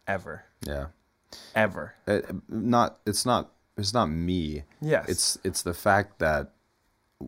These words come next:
Speaker 2: if, if I'm in a place where I can invest my heart into it, that,
Speaker 1: Exactly.
Speaker 2: that I'll invest everything I've, I've got. I'll,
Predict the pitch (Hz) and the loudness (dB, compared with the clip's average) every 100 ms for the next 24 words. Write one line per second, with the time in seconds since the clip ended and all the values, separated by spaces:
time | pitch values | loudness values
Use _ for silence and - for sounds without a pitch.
0 | - 87 85 - - 92 - 98 98 87 | -12 -10 -10 -12 -8 -4 2 2 2 0
1 | - _ _ - 98 87 - 85 80 80 | -4 _ _ -2 2 2 0 0 0 0
2 | 80 76 80 82 - 71 71 82 78 69 | -4 -2 0 0 -2 -6 -2 -2 -2 -6
3 | - 69 71 - 113 - 82 71 - - | -6 -6 -6 -6 -4 2 2 0 -6 -12
4 | 78 78 71 - _ _ _ _ 85 92 | -6 -4 -2 -4 _ _ _ _ 2 2
5 | 85 73 73 71 80 80 80 78 76 71 | 2 0 -2 -2 -4 -4 -4 -4 -6 -6
6 | 71 - - 76 76 78 73 76 - - | -8 -14 -6 -4 -2 0 2 0 -6 -14
7 | - 76 | -6 -4